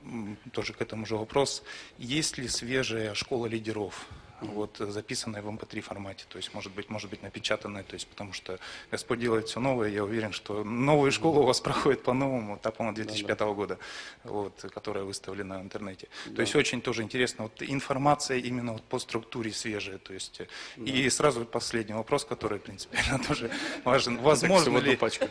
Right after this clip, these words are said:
Speaker 1: <laughs> Да, всего одну пачку, чтобы уже микрофон потом. <laughs>
Speaker 2: Ага.
Speaker 1: А, возможен ли приезд, э, к вам нескольких членов нашей команды, то есть в Америку, для очень многих вот таких мелких вопросов, чтобы увидеть саму работу с-, домашних групп, то есть именно
Speaker 2: Мгм.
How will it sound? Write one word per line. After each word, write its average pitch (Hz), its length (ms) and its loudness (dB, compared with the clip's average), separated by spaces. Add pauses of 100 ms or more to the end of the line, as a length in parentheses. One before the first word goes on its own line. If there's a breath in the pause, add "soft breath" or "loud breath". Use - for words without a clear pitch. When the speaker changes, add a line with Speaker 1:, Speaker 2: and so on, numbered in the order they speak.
Speaker 1:
<laughs> - 120 2
Да, 131 260 8
всего 165 300 6
одну 160 160 4
пачку, 139 280 2
чтобы 117 200 -6
уже 113 120 -2
микрофон 117 460 2
потом. 113 300 -10
<laughs> - 440 -4
Speaker 2:
Ага. 113 240 0
Speaker 1:
А, 120 420 4
возможен 147 720 2
ли 127 160 0
приезд, 131 720 -4
э, 113 320 0
к - 40 -8
вам 143 400 2
нескольких 117 560 -4
членов 107 420 -8
нашей 104 240 -6
команды, 123 480 -4
то - 160 -12
есть - 260 -10
в 98 60 -10
Америку, 120 440 -6
для 110 420 2 (380 loud breath)
очень 113 280 -6
многих 117 320 -2
вот 107 100 -2
таких - 300 -8
мелких 107 380 -6
вопросов, 98 400 -8
чтобы 104 280 -6
увидеть 113 360 -6
саму 101 240 -10
работу 98 380 -8
с-, - 200 -10
домашних 104 460 -4
групп, 101 260 -8
то - 80 -10
есть - 220 -10
именно 107 320 -6
Speaker 2:
Мгм. 107 200 -4